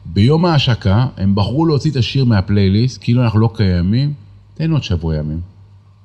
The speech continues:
מה הבוטות? עד כמה בוער לך? ואני לא אשכח, הגיע אז אור צלקובניק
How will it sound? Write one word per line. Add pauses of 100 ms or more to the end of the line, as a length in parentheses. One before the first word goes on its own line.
(1040)
מה
הבוטות? (960)
עד
כמה
בוער
לך? (2250)
ואני
לא
אשכח,
הגיע
אז
אור
צלקובניק